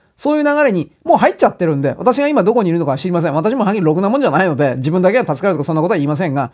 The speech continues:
私は伝えるだけです。いろんなことがですね、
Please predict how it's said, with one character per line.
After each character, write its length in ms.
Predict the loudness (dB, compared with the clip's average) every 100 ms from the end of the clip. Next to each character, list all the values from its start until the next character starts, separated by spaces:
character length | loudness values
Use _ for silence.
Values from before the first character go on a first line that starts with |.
| _ _
私 120 | 0
は 120 | 2 0
伝 280 | 0 4 4
え 20 |
る 60 | 2
だ 80 |
け 80 | 0
で 80 | -4
す。 120 | -8 _ _ _ _ _ _ _ _ _
い 80 | 0
ろ 100 | 0
ん 100 | 2
な 120 | 2 2
こ 120 | 2
と 100 | 2
が 100 | 2
で 60 |
す 80 | 0
ね、 120 | -6